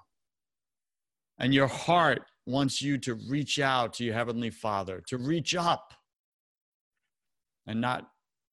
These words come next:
not quit on life, but to give up your life to your Heavenly Father. And the enemy doesn't like that, that news, right? And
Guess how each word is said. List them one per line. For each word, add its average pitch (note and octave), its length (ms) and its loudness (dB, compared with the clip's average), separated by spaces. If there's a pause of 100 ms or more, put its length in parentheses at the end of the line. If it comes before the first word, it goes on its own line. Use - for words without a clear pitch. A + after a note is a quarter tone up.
(160)
not A2+ 360 -6
quit D3 340 2
on A#2+ 260 0
life, C3+ 320 0
but A#2+ 160 -2
to A#2+ 100 -4
give D3+ 400 0
up A#2+ 300 0
your A2 220 0
life G#2 400 0
to A#2 120 -4
your G#2+ 140 -2
Heavenly G2+ 420 -6
Father. F#2 480 -12 (1700)
And B2 140 0
the D3 120 6
enemy F3 240 4
doesn't E3 340 6
like A3+ 300 4
that, B2+ 460 4 (240)
that B2 240 2
news, A2 680 0
right? C#3+ 320 4
And C#3+ 360 2